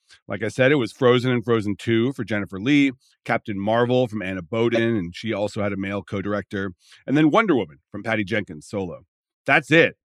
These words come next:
And at the Oscars, only two percent of Best Director nominees have been women.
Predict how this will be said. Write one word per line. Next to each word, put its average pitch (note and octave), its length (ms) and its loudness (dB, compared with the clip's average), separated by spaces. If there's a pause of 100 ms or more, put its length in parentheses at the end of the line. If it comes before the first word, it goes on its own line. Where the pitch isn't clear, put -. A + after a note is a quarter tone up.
(500)
And B2+ 100 2
at C#3 100 -2
the D3 100 2
Oscars, D3 500 2
only C3+ 180 2
two B3 300 -2
percent F#3+ 540 0
of G#2+ 160 -4
Best B2+ 240 2
Director B2 340 0
nominees F#2 500 -6
have F#2+ 120 -8
been F#2+ 160 -4
women. F2+ 240 -10